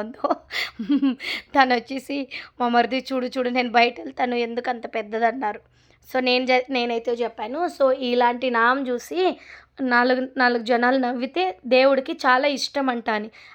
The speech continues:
యాక్చువల్‌గా ఈ విషయం వచ్చేసి నాకు ఎవరో చెప్పారు. So అవి, దాన్నే నేను ఫాలో అవుతున్నా అనమాట.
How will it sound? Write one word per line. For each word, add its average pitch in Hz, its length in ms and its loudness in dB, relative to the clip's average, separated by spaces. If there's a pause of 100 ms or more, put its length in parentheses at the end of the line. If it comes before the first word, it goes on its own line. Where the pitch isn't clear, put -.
యాక్చువల్‌గా 320 580 2 (100)
ఈ - 20 -4 (100)
విషయం 320 320 -6
వచ్చేసి - 340 -12 (100)
నాకు 269 280 0
ఎవరో 240 200 0 (120)
చెప్పారు. 240 420 0 (420)
So 370 160 4
అవి, 277 160 4 (320)
దాన్నే 269 380 2
నేను 269 240 -2
ఫాలో 226 300 4
అవుతున్నా 214 360 -6
అనమాట. 190 280 -8